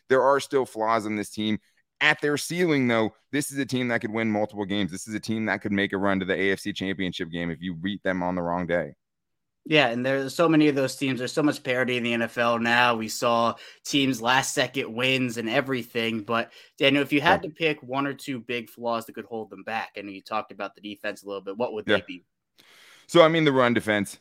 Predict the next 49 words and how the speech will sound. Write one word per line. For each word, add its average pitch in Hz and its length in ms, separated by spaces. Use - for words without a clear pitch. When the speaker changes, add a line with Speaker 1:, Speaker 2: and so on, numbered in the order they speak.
Speaker 1:
that, 113 200
that's 120 220
been 117 240
their 110 100
biggest 101 420
flaw 98 280
so 98 200
far 95 240
this 90 220
year. 95 240
It 101 140
seems 151 260
like 131 160
teams 123 340
are 107 100
continually 117 840
not 92 380
exposing 120 600
it 117 120
when 117 160
they 92 80
should. 120 420
I 98 60
mean, 95 200
a 90 40
couple 120 320
of 92 100
third 110 280
and 98 200
one 113 140
and 101 80
a 95 80
halfs 98 300
today 101 240
for 98 100
the 82 80
Titans, 92 460
and 85 80
I 87 100
think 95 220
they 90 160
overthought 90 580
it 92 120
and 82 120
didn't 90 240
just 82 220
run 82 260
Derrick 87 300
Henry, 87 340